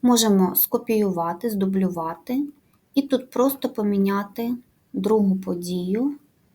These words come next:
на «коли спрайт натиснуто». Оце вже буде стосуватись безпосередньо натиснення кнопки А Ц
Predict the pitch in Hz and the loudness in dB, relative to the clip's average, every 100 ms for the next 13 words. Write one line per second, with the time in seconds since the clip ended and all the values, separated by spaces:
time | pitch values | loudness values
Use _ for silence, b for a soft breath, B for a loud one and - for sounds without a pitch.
0 | _ _ _ _ _ _ _ _ _ _ | _ _ _ _ _ _ _ _ _ _
1 | _ _ _ _ _ _ _ - 185 208 | _ _ _ _ _ _ _ -2 2 2
2 | 254 - 196 226 226 - 220 185 160 - | 0 0 2 4 4 4 6 6 4 -4
3 | 170 - - - - 175 190 190 302 330 | -6 -6 -10 -10 -10 -12 -10 -2 0 2
4 | 247 226 233 226 190 - 196 247 233 190 | 2 2 0 -2 -6 -4 -2 0 -2 -2
5 | 185 - - - 202 247 240 185 175 226 | -4 -6 -4 -2 0 2 2 2 0 -2
6 | - 208 190 190 202 208 - 185 190 185 | -2 0 0 0 -2 -4 -6 -6 -2 -2
7 | 185 - 180 | -2 -4 -8